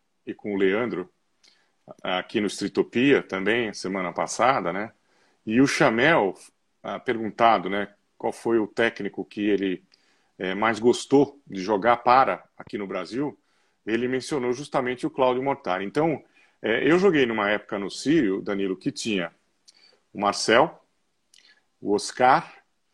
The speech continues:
e o Marquinhos. Esses caras, por exemplo, no Campeonato Mundial de setenta e oito nas Filipinas,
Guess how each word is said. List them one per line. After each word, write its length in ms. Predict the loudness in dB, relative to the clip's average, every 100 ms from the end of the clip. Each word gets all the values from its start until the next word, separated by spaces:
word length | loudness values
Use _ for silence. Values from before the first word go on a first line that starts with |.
| _ _ _
e 80 | -6
o 60 | 0
Marquinhos. 880 | 0 0 -6 -6 -6 -10 -16 -18 _ -20 _
Esses 280 | -6 -6 0
caras, 380 | 2 4 2 0
por 140 | -2
exemplo, 280 | -2 -4 -8
no 80 | -8
Campeonato 460 | -6 -2 -2 -2
Mundial 280 | -4 0 0
de 80 | 0
setenta 400 | -6 -6 -6 -2
e 40 |
oito 160 | -2 -4
nas 220 | -10 -14
Filipinas, 840 | -10 -10 -8 -6 -6 -8 -12 -16 -18